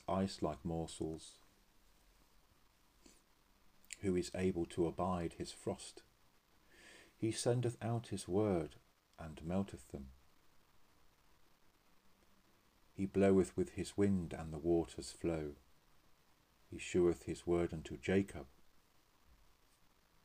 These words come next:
his statutes and ordinances unto Israel.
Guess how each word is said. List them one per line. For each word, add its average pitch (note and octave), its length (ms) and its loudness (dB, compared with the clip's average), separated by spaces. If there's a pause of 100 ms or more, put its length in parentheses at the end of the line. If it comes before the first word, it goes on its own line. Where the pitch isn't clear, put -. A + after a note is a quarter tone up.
(880)
his - 160 -10
statutes - 760 -6
and F2 180 -10
ordinances F2+ 680 -2
unto D#2+ 360 -10
Israel. D#2 380 -8